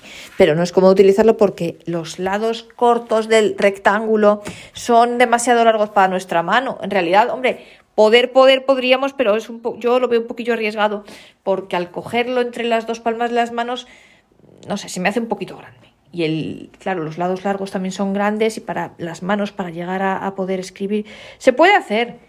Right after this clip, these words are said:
pero, no sé, yo lo veo un poco <laughs> arriesgado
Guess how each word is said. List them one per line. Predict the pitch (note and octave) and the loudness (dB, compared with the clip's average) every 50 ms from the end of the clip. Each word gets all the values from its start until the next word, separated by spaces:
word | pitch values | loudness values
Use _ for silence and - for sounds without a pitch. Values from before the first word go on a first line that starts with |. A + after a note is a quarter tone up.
| _ _ _ _ _ _ | _ _ _ _ _ _
pero, | - G3 F#3 F3+ E3+ - - - - _ _ - | 0 2 4 6 4 4 2 -2 -10 _ _ -10
no | F#3 F#3 | -10 -10
sé, | E3 D#3 D#3 - _ - | -10 -12 -16 -20 _ -6
yo | G3 G3+ G#3 | -4 -2 0
lo | G#3 | 0
veo | G#3+ G3 | 0 -2
un | F3+ | -2
poco | F3+ F#3 F3 - F3 E3+ E3+ E3+ | -2 -4 -2 -2 -2 0 0 2
<laughs> | E3 | 2
arriesgado | D#3+ F#3+ G3+ G3+ G3+ G3+ F#3+ F#3+ F#3+ F#3+ F#3 F3+ F3+ | 4 4 4 4 4 4 4 2 4 4 2 0 0